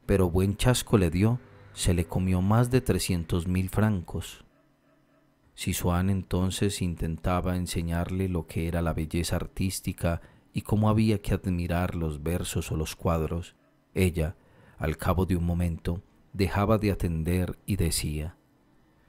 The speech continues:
"Sí, pues yo me lo figuraba así". Y Swann notaba en ella tal decepción que prefería mentir, decirle que todo aquello no era nada, fruslerías nada más,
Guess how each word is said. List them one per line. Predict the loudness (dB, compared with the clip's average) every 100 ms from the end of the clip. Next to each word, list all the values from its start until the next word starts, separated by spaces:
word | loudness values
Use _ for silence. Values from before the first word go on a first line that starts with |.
| _ _ _ _ _ _ _
"Sí, | 0 4 4 2 -6 -20 -20 _ _ _ _ _
pues | 0 2 2
yo | 0 2
me | 2
lo | 2
figuraba | -2 -2 -2 0 0 0 0
así". | -2 -4 -6 -8 _ _ _ _ _ _ _ _ _ _ _
Y | -4
Swann | 0 4 4 4
notaba | 2 2 2 4
en | 2
ella | 0 -2 -2
tal | 0 0 0
decepción | 0 -2 -4 -4 -2 -2 -6 _ _ _ _ _
que | -4
prefería | -2 -2 -2 0 0
mentir, | 0 -2 -4 -8 -8 -14 _ _ _ _
decirle | -4 0 0 0 -2
que | -2
todo | -2 -2
aquello | 0 -2 -2 -2
no |
era | 0 0
nada, | 0 -2 -4 -8 _ _ _
fruslerías | -4 -2 0 0 2 4 4 4
nada | 2 2
más, | 0 -2 -6